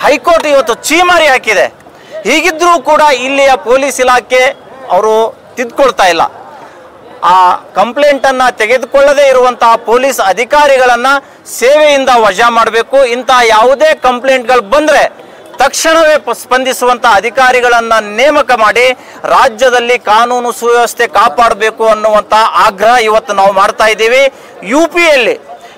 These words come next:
ಇಂತಹ ಘಟನೆಗಳೇನಾದ್ರೂ ನಡೆದ್ರೆ ನಾ jail ನಾ bail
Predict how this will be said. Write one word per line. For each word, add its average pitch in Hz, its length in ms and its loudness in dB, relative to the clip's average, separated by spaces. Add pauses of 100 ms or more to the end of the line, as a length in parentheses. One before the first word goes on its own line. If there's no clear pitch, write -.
ಇಂತಹ 285 480 0
ಘಟನೆಗಳೇನಾದ್ರೂ 262 1040 0
ನಡೆದ್ರೆ 254 760 0 (300)
ನಾ 214 200 0
jail 285 520 0
ನಾ 269 140 2
bail 233 440 -2